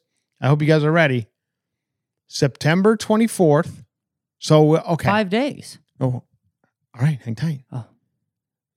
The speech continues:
Speaker 1: I suggest you get your, get, uh, get Alex, get everything, get your affairs in order.
Speaker 2: Get my
Speaker 1: which are
Speaker 2: bunker ready.
Speaker 1: Yeah, get your affairs in order, which I imagine wouldn't be much.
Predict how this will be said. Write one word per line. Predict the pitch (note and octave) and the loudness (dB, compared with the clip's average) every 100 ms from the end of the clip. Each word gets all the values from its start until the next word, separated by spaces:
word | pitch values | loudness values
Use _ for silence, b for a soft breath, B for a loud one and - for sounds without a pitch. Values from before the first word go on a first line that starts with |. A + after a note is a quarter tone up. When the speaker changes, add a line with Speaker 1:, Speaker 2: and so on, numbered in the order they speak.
| B2 | -2
Speaker 1:
I | C3+ | -2
suggest | - B2+ C3 A#2 | -2 -2 -2 -2
you | A#2 | -4
get | C3 | -4
your, | C3 B2 - A2+ | -4 -8 -14 -10
get, | C3 C#3 D#3 - | -2 -2 -2 -2
uh, | |
get | B2+ C3 | -2 -2
Alex, | C3 C#3 D3+ D#3+ - | -2 -2 -2 -6 -6
get | C#3 | -2
everything, | C3+ C#3 D3+ D#3+ D#3 _ | 0 0 0 -2 -4 _
get | - B2+ | -10 -6
your | C#3+ C#3 - | -6 -6 -8
affairs | C#3 - C#3 C#3 B2+ | -6 0 2 2 2
in | |
order. | B2+ B2 B2+ | 0 2 2
Speaker 2:
Get | B2+ | 2
my | |
Speaker 1:
which | D#3 | 2
are | D3+ | 2
Speaker 2:
bunker | C#3+ C#3 D3 | 2 0 -2
ready. | D3 D3 F3 | 0 0 2
Speaker 1:
Yeah, | D#3 | 2
get | B2+ B2+ | 2 0
your | C#3+ | 0
affairs | C3 C#3+ C#3 C3+ | 0 2 2 2
in | C3 | 2
order, | B2+ | 2
which | B2+ B2 | 0 0
I | A#2 | -2
imagine | A#2 B2+ C3 | 0 0 2
wouldn't | C3 C3+ | 2 2
be | C#3+ | 2
much. | C#3 A#2+ B2 | 2 0 -2